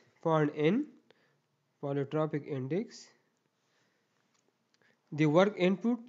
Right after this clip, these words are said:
during the compression process, find work, and number three, the heat transfer to or from the cylinder wall Q, find Q.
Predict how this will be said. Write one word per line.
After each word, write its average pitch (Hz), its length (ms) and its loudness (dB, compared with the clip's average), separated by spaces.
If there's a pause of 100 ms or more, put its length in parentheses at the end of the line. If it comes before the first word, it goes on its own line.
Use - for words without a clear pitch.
during 175 300 2
the 196 100 0
compression 208 480 -2
process, 220 480 -4 (1300)
find 170 360 2
work, 180 400 -2 (640)
and 156 220 2
number 147 260 2
three, 202 420 0 (240)
the 143 140 2
heat 208 320 2
transfer 185 580 0 (140)
to 233 220 2
or 156 140 2
from 151 280 0
the 143 80 -2
cylinder 151 380 -4
wall 147 260 -4 (140)
Q, 131 360 0
find 170 300 -2
Q. 117 180 -12